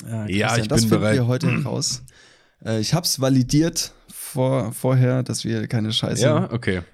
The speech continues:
Speaker 1: Ja, also es ist in Ordnung.
Speaker 2: Sehr gut.
Speaker 1: Äh, Frage eins von zehn.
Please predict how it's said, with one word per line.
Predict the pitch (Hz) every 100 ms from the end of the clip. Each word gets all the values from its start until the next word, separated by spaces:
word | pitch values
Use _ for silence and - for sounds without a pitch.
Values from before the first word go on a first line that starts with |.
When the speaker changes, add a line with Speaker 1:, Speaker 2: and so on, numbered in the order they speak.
| -
Speaker 1:
Ja, | - 104 110 127 - 156 160 -
also | 101 113 113 110
es | - -
ist | 117 - - -
in | 143
Ordnung. | 80 - -
Speaker 2:
Sehr | -
gut. | 90 87 _ _ - - _ _ _ _ _ - -
Speaker 1:
Äh, | 107 101
Frage | - - 123
eins | 117 135 -
von | - 120
zehn. | - 110 104 127